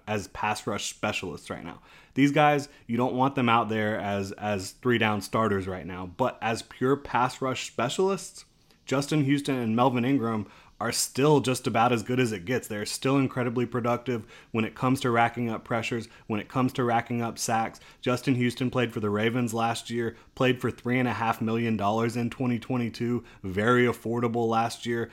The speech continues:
Melvin Ingram played for the Dolphins, played for four million dollars in twenty twenty-two.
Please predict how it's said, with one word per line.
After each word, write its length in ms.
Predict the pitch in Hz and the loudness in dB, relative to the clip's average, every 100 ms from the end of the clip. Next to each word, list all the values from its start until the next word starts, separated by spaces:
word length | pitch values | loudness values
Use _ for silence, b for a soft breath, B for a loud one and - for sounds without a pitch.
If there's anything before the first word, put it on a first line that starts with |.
| B - | B -2
Melvin 360 | 120 131 123 | 2 2 2
Ingram 340 | 120 127 123 113 | 2 2 0 0
played 260 | 123 117 | 0 -2
for 100 | 117 | -2
the 120 | 107 | -4
Dolphins, 500 | 95 104 117 123 123 | -2 0 0 0 -6
played 280 | - 120 110 | -2 -2 -2
for 120 | 113 | -4
four 380 | 107 - 107 120 | -8 -4 -2 2
million 360 | 123 120 120 113 | 2 2 0 0
dollars 440 | 113 117 117 110 | 0 0 0 -4
in 180 | - 113 | -4 -6
twenty 300 | 110 127 120 | -2 -2 -2
twenty-two. 720 | 113 120 113 107 123 117 117 | -2 -4 -4 -4 -4 -2 -2